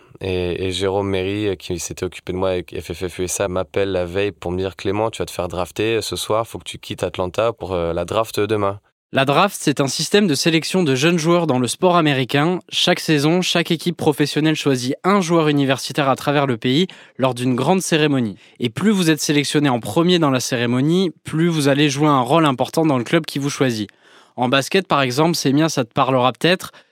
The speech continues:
Speaker 2: C'est comme ça que Michael Jordan ou LeBron James ont démarré leur carrière en N B A.
Speaker 1: Et je lui dis : « Non, j'ai envie de rester faire mes études, j'ai, j'ai pas envie de me faire drafter, euh, puis je vais me faire drafter quatre-vingtième ou quatre-vingt-dixième, donc c'est,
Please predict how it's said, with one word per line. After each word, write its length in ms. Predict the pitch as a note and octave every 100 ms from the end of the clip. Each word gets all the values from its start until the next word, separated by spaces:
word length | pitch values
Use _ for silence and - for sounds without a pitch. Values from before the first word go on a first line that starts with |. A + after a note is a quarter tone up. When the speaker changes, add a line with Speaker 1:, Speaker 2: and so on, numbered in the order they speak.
| _
Speaker 2:
C'est 160 | - C3+
comme 180 | D#3
ça 220 | D3 F3+ F#3
que 120 | D#3+
Michael 380 | C3 C#3+ E3 C#3
Jordan 460 | C#3+ C3+ D3 E3
ou 100 | C#3
LeBron 340 | B2+ C#3+ D3+ C#3+
James 220 | D3 F3 -
ont 60 |
démarré 380 | C3 C#3+ C3+ C#3
leur 140 | D3 -
carrière 380 | B2 C3 D3+
en 60 | C3+
N 160 | C3 C3
B 40 |
A. 840 | A#2+ G#2 - _ _ _ _ _ E2+
Speaker 1:
Et 100 | E2+
je 120 | E2
lui 60 |
dis : « 160 | E2 E2+
Non, 440 | F#2 G#2+ A2 G2+
j'ai 120 | F2 E2+
envie 160 | E2+
de 60 | F2
rester 260 | F2 -
faire 180 | F#2 F#2
mes 160 | F2+ E2
études, 320 | D#2+ - G2
j'ai, 300 | F#2 E2+ E2
j'ai 120 | E2 D#2+
pas 80 | F#2+
envie 140 | F#2
de 60 | F#2
me 60 |
faire 180 | F2 F2
drafter, 340 | E2+ E2+ - F#2+
euh, 460 | G2 G2 F2 E2 E2+
puis 120 | -
je 60 | E2+
vais 60 |
me 80 | F2
faire 160 | - F2+
drafter 400 | E2+ - G2 F#2+
quatre-vingtième 840 | F#2+ - F#2 F2+ F2 G2 F#2+ F#2+
ou 100 | F2
quatre-vingt-dixième, 840 | - F2+ - F2 F2+ F2+ F#2+ G#2+ G#2+
donc 180 | F#2 -
c'est, 300 | F2 E2+